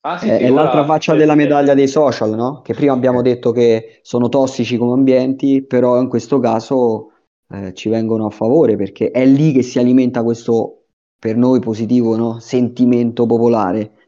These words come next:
Speaker 1: Mm.
Speaker 2: Eh, d'altronde i quotidiani, i media in generale stanno un po' oscurando questa notizia, salvo Tutto Sport che ha riportato,
Speaker 3: No,
Speaker 2: insomma,
Speaker 3: vabbè, comunque
Speaker 2: questa
Speaker 3: è,
Speaker 2: cosa.
Speaker 3: è, è, è nei fatti, quindi, eh, te la puoi oscurare quanto ti pare, ma,
Speaker 2: La
Speaker 3: eh,
Speaker 2: sostanza è... quella, poi tu dici giustamente, poi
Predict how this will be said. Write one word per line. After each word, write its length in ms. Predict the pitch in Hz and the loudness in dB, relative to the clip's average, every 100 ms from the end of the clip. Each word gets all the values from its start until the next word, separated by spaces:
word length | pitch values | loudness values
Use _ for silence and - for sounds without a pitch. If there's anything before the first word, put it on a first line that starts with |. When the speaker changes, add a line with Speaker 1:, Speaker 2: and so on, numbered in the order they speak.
| _ _ _ 117 | _ _ _ -4
Speaker 1:
Mm. 40 | |
Speaker 2:
Eh, 600 | 98 101 98 101 80 78 52 | -2 -2 -4 -4 -8 -10 -12
d'altronde 520 | 87 117 117 143 143 | -6 -4 0 2 2
i 40 | 135 | 2
quotidiani, 680 | 131 120 117 123 127 139 127 | 2 2 2 0 2 2 2
i 40 | |
media 260 | 127 131 127 | 4 4 2
in 80 | |
generale 520 | 123 123 123 135 139 131 | 2 2 2 2 2 0
stanno 260 | - 120 | -2 -2
un 100 | 123 | 0
po' 120 | 127 | 2
oscurando 640 | 139 135 135 123 117 113 117 | 0 0 -2 0 0 -2 0
questa 480 | 117 113 117 113 - _ _ - | -2 -4 -8 -10 -12 _ _ -4
notizia, 440 | 120 139 147 127 | -2 -2 -2 -2
salvo 800 | 120 127 131 127 120 120 - _ | 0 0 2 2 2 0 -10 _
Tutto 280 | - - 117 | -10 -4 -4
Sport 580 | - 120 117 110 123 107 | -2 0 0 0 -2 0
che 500 | 104 104 101 101 98 | 0 0 0 -4 -6
ha 60 | |
riportato, 440 | 104 104 107 - 107 | -4 -4 -4 -4 0
Speaker 3:
No, 80 | 131 | 2
Speaker 2:
insomma, 280 | 104 120 | 4 2
Speaker 3:
vabbè, 380 | 113 117 113 - | 2 4 2 0
comunque 420 | - 113 127 120 110 - | -4 -2 0 2 2 2
Speaker 2:
questa 100 | 107 | 0
Speaker 3:
è, 120 | 107 | 0
Speaker 2:
cosa. 80 | 101 | 0
Speaker 3:
è, 300 | 107 101 - | 0 0 -2
è, 140 | - 110 - | -4 -4 -6
è 120 | - 117 | -4 0
nei 240 | 120 120 | 0 0
fatti, 680 | - 131 110 - - 71 71 _ _ | 0 0 0 -6 -14 -14 -14 _ _
quindi, 540 | - 113 113 107 101 - | -4 -2 0 2 0 -2
eh, 800 | 95 98 95 95 92 92 90 90 | -2 0 0 0 0 0 -2 -2
te 120 | 123 | 0
la 100 | 123 | 0
puoi 140 | 113 110 | 0 -2
oscurare 340 | - 117 117 | -2 0 0
quanto 280 | - 117 117 | 0 -2 -4
ti 80 | 127 | 0
pare, 340 | 120 104 85 | 2 2 0
ma, 100 | 87 | -2
Speaker 2:
La 100 | 90 | -2
Speaker 3:
eh, 20 | |
Speaker 2:
sostanza 580 | - 160 - 131 139 143 | 2 0 2 0 0 0
è... 100 | 131 | 0
quella, 300 | - 135 123 | 2 4 4
poi 160 | 120 117 | 2 0
tu 80 | 120 | 0
dici 280 | 120 113 107 | -2 -4 -6
giustamente, 680 | 117 - 127 120 120 120 | -6 -4 -2 -2 -2 -4
poi 260 | 117 117 | -2 -4